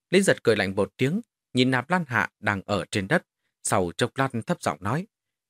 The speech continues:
"Xem ra Nạp Lan thiếu gia bản thân không chịu thừa nhận, thế nhưng người cũng thất bại rồi. Hôm nay ta sẽ không giết ngươi, thế nhưng mong người nhớ rằng sau này đừng có dây dưa vào ta, nếu không đừng bao giờ trách ta ra tay không vô tình."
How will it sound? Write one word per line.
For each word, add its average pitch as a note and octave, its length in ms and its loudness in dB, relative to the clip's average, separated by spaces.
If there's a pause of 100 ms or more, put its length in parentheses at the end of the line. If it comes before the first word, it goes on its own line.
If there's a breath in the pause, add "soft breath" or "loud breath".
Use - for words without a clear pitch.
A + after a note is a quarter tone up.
"Xem E3 220 0
ra D3 240 -2 (280)
Nạp A#2+ 160 2
Lan G2+ 160 2
thiếu C3+ 180 0
gia G2+ 240 0
bản F#2+ 340 -2
thân F#2+ 220 -2
không A#2+ 220 0
chịu A2+ 220 0
thừa G#2+ 100 -2
nhận, F2+ 240 -2 (440)
thế D#3 100 6
nhưng A#2+ 200 0
người G2+ 140 2
cũng A#2+ 180 -6
thất F#3+ 160 0
bại G2+ 280 -2
rồi. F2 200 -2 (440)
Hôm A2+ 200 2
nay G2 200 2
ta G#2 140 2
sẽ B2 140 0
không G2+ 220 -4
giết - 260 -2
ngươi, A#2 180 0 (420)
thế D3 100 6
nhưng A2+ 240 2
mong G#2 180 2
người G2 160 2
nhớ B2+ 320 0
rằng F2+ 220 -4 (280)
sau F3+ 200 2
này C#3 240 2
đừng B2+ 180 2
có F#3+ 140 0
dây E3 180 2
dưa D3 160 4
vào F#2 160 -2
ta, C3+ 260 -4 (360)
nếu B2+ 120 6
không G2+ 280 0 (220)
đừng A#2 260 2
bao D#3+ 140 4
giờ F#2+ 180 0
trách - 200 -6
ta G2 240 -2
ra F2+ 160 -4
tay F2 320 -2
không G2+ 220 0
vô G2+ 180 0
tình." F#2+ 180 0